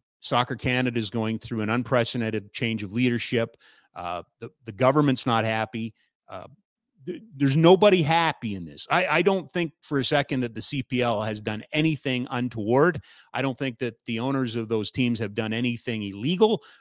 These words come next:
Uh, you know, they, they drafted a good deal. Soccer Canada, if anything, is culpable for, for signing a bad deal and, and not having the foresight to,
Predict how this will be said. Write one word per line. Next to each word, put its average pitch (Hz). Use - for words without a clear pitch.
Uh, 104
you 117
know, 117
they, 107
they 107
drafted 135
a 143
good 131
deal. 139
Soccer 131
Canada, 131
if 123
anything, 123
is 110
culpable 113
for, 104
for -
signing 120
a 113
bad 110
deal 90
and, 101
and 107
not 113
having 117
the 107
foresight 110
to, 101